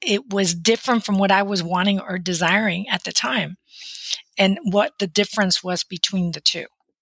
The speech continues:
Because I think it helps people understand when is it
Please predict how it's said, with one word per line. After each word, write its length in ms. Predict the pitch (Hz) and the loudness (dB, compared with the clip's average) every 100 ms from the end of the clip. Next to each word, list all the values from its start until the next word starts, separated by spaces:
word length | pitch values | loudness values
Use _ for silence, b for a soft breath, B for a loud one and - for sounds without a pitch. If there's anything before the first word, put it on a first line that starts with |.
| _ _ - | _ _ -6
Because 180 | 180 | 0
I 100 | 185 | 2
think 220 | 185 208 196 | 2 2 2
it 140 | 180 | 0
helps 260 | 180 190 - | 0 -2 -2
people 300 | 196 175 185 | -4 -6 -4
understand 760 | 185 165 - - 202 185 175 B B B B | -4 0 0 2 2 2 -2 B B B B
when 280 | 185 208 233 | 0 2 4
is 240 | 240 269 | 2 2
it 200 | 185 104 | 0 -4